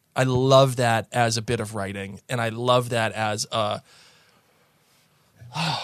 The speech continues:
just a layer of Ron that has been alluded to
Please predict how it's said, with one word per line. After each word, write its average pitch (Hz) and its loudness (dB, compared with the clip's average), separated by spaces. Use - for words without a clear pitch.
just 170 0
a 175 0
layer 147 4
of 127 0
Ron 120 -2
that 117 -4
has 127 -4
been 120 -4
alluded 131 -2
to 208 0